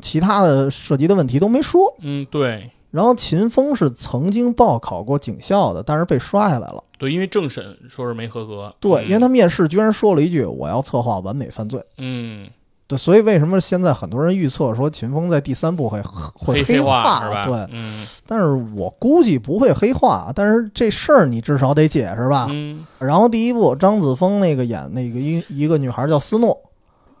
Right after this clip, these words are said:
Speaker 2: 对，张子枫的这个扣儿还没解。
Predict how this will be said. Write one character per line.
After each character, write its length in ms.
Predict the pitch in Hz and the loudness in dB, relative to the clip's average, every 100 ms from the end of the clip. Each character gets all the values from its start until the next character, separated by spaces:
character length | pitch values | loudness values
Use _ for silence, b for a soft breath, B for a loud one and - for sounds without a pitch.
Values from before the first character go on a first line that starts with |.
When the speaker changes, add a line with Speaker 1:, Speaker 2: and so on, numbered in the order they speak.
| 190 | 0
Speaker 2:
对， 280 | 202 165 139 | 2 4 2
张 220 | 233 226 | -2 -4
子 100 | 151 | -4
枫 220 | 139 220 | -6 -4
的 80 | 196 | -4
这 100 | 165 | -6
个 140 | 131 | -8
扣 220 | 113 - | -10 -6
儿 40 | 131 | -6
还 80 | 123 | -6
没 160 | 123 | -8
解。 400 | 123 107 73 104 | -10 -12 -16 -18